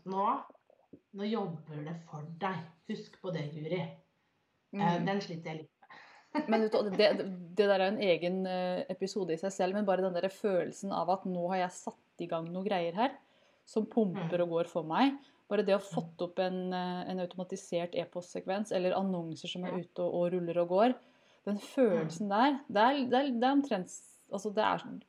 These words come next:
Speaker 2: ordentlig deilig at noe skjer uten at du trenger å gjøre noe med det. Og faktisk være litt i den verden der, for det er så fort
Speaker 1: Mm.
Speaker 2: gjort å bare løpe videre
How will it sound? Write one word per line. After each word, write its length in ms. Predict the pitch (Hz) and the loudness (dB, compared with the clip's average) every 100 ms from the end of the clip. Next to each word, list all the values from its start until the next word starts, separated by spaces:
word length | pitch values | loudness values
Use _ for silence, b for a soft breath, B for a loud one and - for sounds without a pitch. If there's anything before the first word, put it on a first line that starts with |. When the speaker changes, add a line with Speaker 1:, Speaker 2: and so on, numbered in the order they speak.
| - | -6
Speaker 2:
ordentlig 320 | 165 - 185 | -6 -4 -2
deilig 320 | 175 156 175 - | 0 0 -2 -4
at 100 | 208 | -4
noe 260 | 202 165 170 | -2 -2 -4
skjer 380 | - 170 170 165 | -2 -2 0 -2
uten 160 | - 170 | -6 -10
at 100 | - | -10
du 100 | 165 | -12
trenger 360 | 170 160 160 | -8 -8 -8
å 60 | 165 | -8
gjøre 140 | 160 | -6
noe 80 | 160 | -6
med 140 | 160 - | -8 -10
det. 100 | - | -14
Og 80 | 196 | -12
faktisk 320 | 185 180 180 180 254 - | -8 -6 -6 -8 -12 -14
være 480 | 190 180 185 156 175 | -6 -2 0 0 0
litt 180 | 170 - | -2 -4
i 40 | 175 | -4
den 180 | 160 | -2
verden 320 | 160 147 156 165 | -4 -6 -6 -8
der, 140 | 208 - | -8 -6
for 80 | 208 | -6
det 60 | 180 | -6
er 40 | |
så 40 | 175 | -6
fort 120 | 180 | -4
Speaker 1:
Mm. 60 | 165 | -4
Speaker 2:
gjort 80 | 165 | -4
å 60 | |
bare 160 | 160 165 | -4 -4
løpe 420 | 165 160 - 170 | -4 -4 -6 -8
videre 380 | 160 151 156 | -8 -8 -8